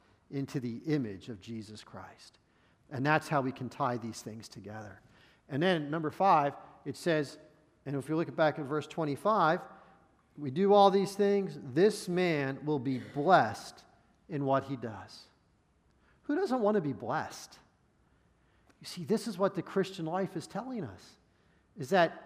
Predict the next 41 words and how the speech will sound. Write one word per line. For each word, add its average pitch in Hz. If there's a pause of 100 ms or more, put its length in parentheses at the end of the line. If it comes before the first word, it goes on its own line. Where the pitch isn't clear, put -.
if 165
we 175
become 220
this 247
kind 214
of 202
person 208
who's 127
changed 208
on 190
the 185
inside, 117 (1080)
we're 151
gonna 202
be 147
blessed 123
by 139
it. 98 (720)
And 151
that's 214
a 214
beautiful 170
imagery. 190
Remember 208
Paul? 175 (600)
If -
you 156
go 147
back, 165
and 143
Paul 175
had 139
said 156 (320)
that, 139
um, 127 (180)
he 208
has 175
learned 208
to 175
find 180
contentment 135